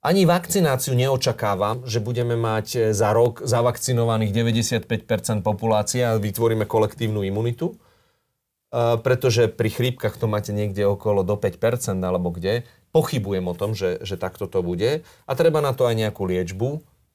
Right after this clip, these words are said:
adresnú liečbu, tu zatiaľ nemáme. Takže minimálne ten jeden až dva roky my tu budeme súžiť spoločne s týmto ochorením.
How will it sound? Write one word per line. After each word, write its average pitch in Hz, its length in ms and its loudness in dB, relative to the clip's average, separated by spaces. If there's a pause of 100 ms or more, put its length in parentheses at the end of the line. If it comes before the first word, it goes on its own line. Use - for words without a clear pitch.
(480)
adresnú 117 480 2
liečbu, 147 560 -2
tu 120 160 -6
zatiaľ 98 320 0
nemáme. 110 560 -2 (720)
Takže 143 240 2
minimálne 175 640 4
ten 120 160 2
jeden 151 400 2
až 127 240 0
dva 151 320 2
roky 151 560 -2
my 151 160 0
tu 202 160 0
budeme 175 400 4
súžiť 170 800 2
spoločne 175 800 2 (400)
s - 160 -6
týmto 147 320 4
ochorením. 87 560 0